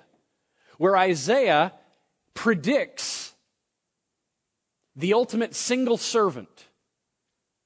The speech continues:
Jesus. Two of these servant songs are autobiographical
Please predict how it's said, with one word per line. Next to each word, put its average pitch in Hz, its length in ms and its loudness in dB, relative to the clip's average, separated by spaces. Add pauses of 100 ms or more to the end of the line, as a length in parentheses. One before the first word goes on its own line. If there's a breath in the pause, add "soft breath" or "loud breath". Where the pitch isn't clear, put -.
(640)
Jesus. - 680 -12 (1600)
Two 277 260 2
of 247 100 0
these 214 240 -2
servant 180 360 -2
songs 180 380 -2
are 165 220 -2 (340)
autobiographical 180 1400 0